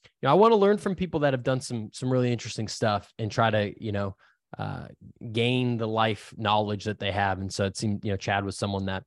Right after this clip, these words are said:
was on that list for me. So that is, uh, that's why I did it.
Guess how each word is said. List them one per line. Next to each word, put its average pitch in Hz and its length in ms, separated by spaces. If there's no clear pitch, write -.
was 117 140
on 107 140
that 104 160
list 120 200
for 107 120
me. 92 160
So 127 320
that 170 260
is, 151 220
uh, 131 300
that's 135 180
why 123 200
I 120 40
did 104 180
it. 123 100